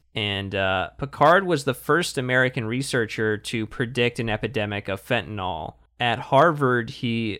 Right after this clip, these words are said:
was appointed as a research associate in neurobiology at Harvard Medical School. In a presentation in ninety-six, he proposed that fentanyl and carfentanil would become an epidemic,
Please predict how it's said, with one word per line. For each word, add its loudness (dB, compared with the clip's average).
was -4
appointed -2
as -4
a -4
research -4
associate -4
in -6
neurobiology 0
at -4
Harvard 4
Medical -4
School. -6
In -4
a -2
presentation 2
in 2
ninety-six, -2
he -6
proposed -2
that -2
fentanyl 0
and -8
carfentanil -2
would 2
become -2
an -6
epidemic, -4